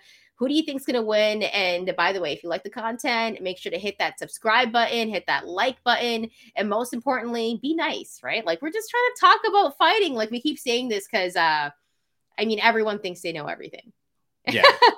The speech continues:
Speaker 1: And
Speaker 2: Yeah.
Speaker 1: so,
Speaker 2: And
Speaker 1: yeah.
Speaker 2: a lot of, and a lot of fans could be assholes, and it's like, listen, this is, this isn't the environment for that. Like, we're trying to have some productive conversation. So if you disagree, feel free to do so. Just do so with, uh, some level of respect. We feel like,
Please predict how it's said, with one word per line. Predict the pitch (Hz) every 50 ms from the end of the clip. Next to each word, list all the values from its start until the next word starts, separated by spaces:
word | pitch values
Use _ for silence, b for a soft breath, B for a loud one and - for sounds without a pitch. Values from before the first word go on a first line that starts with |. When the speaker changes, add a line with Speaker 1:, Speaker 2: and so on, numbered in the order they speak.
| b b b b b _ -
Speaker 1:
And | - 202 202 190 202
Speaker 2:
Yeah. | 220
Speaker 1:
so, | - 185 180 175 175 - _ -
Speaker 2:
And | 135 135
Speaker 1:
yeah. | 139
Speaker 2:
a | 143
lot | 147 147 147
of, | 147 - 131
and | 131 135
a | 135
lot | 131 131 135
of | 131 127 -
fans | - 127 120 120 120 117 110 110 -
could | - - 113 107
be | 113 107
assholes, | 107 101 101 98 - - 110 98 92 92 90 92
and | 95 90 90
it's | 87 - - 98
like, | 87 85 80 82
listen, | 90 90 85 - - 78 76
this | 80 90 - -
is, | 98 90 - -
this | 104 98 - 123
isn't | 107 101 101 -
the | 104 95
environment | 87 82 82 82 85 85 82 78 78 71 -
for | - - 71
that. | 71 65 64 60
Like, | 64 71
we're | 80 76
trying | - - 101 92 90
to | -
have | 90 87 85 -
some | - 90 -
productive | 90 82 78 82 82 _ 85 -
conversation. | - - 80 73 71 - - 78 78 - - - -
So | - - 69
if | - -
you | 131
disagree, | 151 160 156 - 117 104 107 131 156 175 190 185 - _ _ _ _ _ _ _ _
feel | - - 120 127
free | - - 135 123
to | 107
do | 92 110 113 110
so. | - - 65 65 - -
Just | - - - - - _ _ _ -
do | - 95 95
so | - - 110 98 90
with, | 85 90 90 85 - -
uh, | 90 82 80 80
some | - - - 170 131
level | 104 95 87 90 87
of | 78 -
respect. | - - - - 92 71 - -
We | -
feel | - - 127
like, | 113 107 101 -